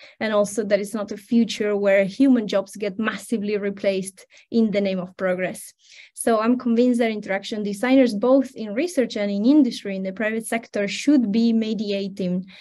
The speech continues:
uh, or even translating between, for example, data scientists and end users, which is something that sometimes is a bit forgotten about. And, uh, my approach to A I is anti-solutionist, and this means that I am against posing A I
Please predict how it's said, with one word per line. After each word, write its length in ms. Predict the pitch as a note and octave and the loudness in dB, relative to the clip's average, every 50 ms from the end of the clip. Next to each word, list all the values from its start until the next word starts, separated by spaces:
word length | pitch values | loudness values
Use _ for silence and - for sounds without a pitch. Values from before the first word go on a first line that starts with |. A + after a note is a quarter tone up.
| - - _ _ - | -20 -20 _ _ -4
uh, 320 | G#3+ G3+ F#3+ F#3 - - | -2 -2 -2 -2 -2 0
or 140 | G3 G3+ G#3 | 0 0 2
even 260 | - A#3 G#3 A3 G#3+ | 0 0 -2 -2 -4
translating 840 | G3+ - A3 G3+ F#3+ F#3+ - - B3 B3 B3+ - - A3 G3+ F#3 F3+ | -4 -4 -4 -4 -4 -2 0 2 4 4 4 4 2 -2 -4 -4 -4
between, 420 | F3 G3 F#3 - - A3 G#3 G#3 G3 | -4 -6 -6 -6 -6 -4 -4 -4 -4
for 140 | G3+ - | -2 -2
example, 500 | F3+ F3 F3+ - A3 G#3 G#3 G#3 G3+ F#3+ | -2 -2 -2 -4 -4 -4 -2 -2 -2 -2
data 320 | F3+ F3+ G3 G3 G3 F#3 G3 | 0 2 2 2 2 0 -2
scientists 800 | F#3 - F#3+ F#3 F#3 F3+ F#3 F3+ - A3+ - - - - - - | -2 -4 -4 -4 -4 -4 -4 -6 -8 -10 -12 -14 -16 -16 -12 -8
and 220 | G#3+ G3+ G3+ G3+ G3 | -6 -6 -6 -4 -4
end 240 | G3 F#3+ F#3+ F#3+ | -4 -2 -2 0
users, 500 | F#3 F#3+ G#3 G3 - G#3+ D#3+ G3+ G#3 - | -2 -2 -4 -4 -6 -6 -6 -6 -6 -6
which 220 | A3 G#3 G3 - - | -8 -8 -6 -4 -4
is 160 | G3 F#3+ G3 | -4 -4 -4
something 340 | - G#3 A3+ G#3+ G#3 G3+ G#3+ | -6 -6 -6 -4 -4 -2 -2
that 160 | G#3 G3+ F#3+ | -2 -2 -2
sometimes 460 | - A3 B3 A#3 A#3+ G#3+ G#3 G#3+ G#3 | 0 2 2 2 2 0 -4 -4 -4
is 240 | G#3+ G#3 G3+ - - - - - - - _ - | -6 -6 -8 -10 -16 -20 -20 -20 -20 -18 _ -6
a 100 | G3+ G3+ | -6 -4
bit 160 | G3 G#3 F#3+ | -4 -4 -6
forgotten 640 | - - G3 F#3+ - F#3 F3+ F3+ F3+ - - - - - | -6 -6 -8 -6 -2 -2 -4 -4 -4 -6 -8 -8 -8 -8
about. 500 | - G3+ - - - - D2+ - - - _ _ _ _ - - - - _ _ _ _ _ _ _ _ _ | -8 -8 -8 -8 -8 -10 -10 -14 -18 -20 _ _ _ _ -16 -16 -16 -20 _ _ _ _ _ _ _ _ _
And, 360 | - C#4+ D4 C#4+ C#4+ C#4 C4+ | 4 6 8 10 10 10 10
uh, 240 | C#4 C4+ C4+ C#4 C#4 | 10 8 8 8 8
my 140 | C#4 C4+ C#4 | 10 10 10
approach 520 | C#4 C#4 C4+ C4+ D#4+ E4+ G4 F#4+ - - - | 8 8 6 4 2 0 -2 -2 -4 -6 -4
to 180 | - D4 C#4 | -2 4 6
A 180 | C#4 C4 C4+ C4 | 6 6 6 4
I 140 | C4+ C#4+ D4 D4+ D#4 D#4 - - B3+ B3 A#3+ A#3 | 4 4 4 2 2 0 0 0 0 0 0 -2
is 180 | A3+ A3+ - - | -4 -6 -8 -4
anti-solutionist, 1040 | B3 B3 A#3+ A#3+ A#3+ A3+ A3 - A3 G#3 G#3 A#3 A#3 - D#4 F4 G4+ A4 - - - _ - - | -2 -2 -2 -2 -4 -6 -8 -8 -10 -8 -8 -6 -6 -4 -4 -4 -6 -6 -10 -16 -18 _ -4 0
and 240 | C4 B3+ B3+ B3+ | 4 6 6 6
this 220 | C4+ D4 C#4+ - - | 6 4 2 0 2
means 360 | C4+ C#4 D#4 D#4+ E4 D#4+ C4+ | 4 4 4 4 2 0 -2
that 100 | B3+ A3+ | -2 -4
I 60 | A#3 B3 | -4 -4
am 180 | B3+ B3 B3 | -4 -4 -4
against 600 | A#3 A3 G#3 - D4+ D#4 D#4 C#4+ B3+ A#3+ - - | -4 -6 -2 -2 0 2 2 2 0 0 -2 -4
posing 340 | B3 A#3 A3+ F#3 - A3+ A3 | -4 -4 -4 -4 -6 -8 -8
A 200 | G#3 G#3 G#3 G#3 | -6 -6 -6 -6
I 280 | G#3 G#3+ B3+ D#4 F4+ | -2 0 0 0 0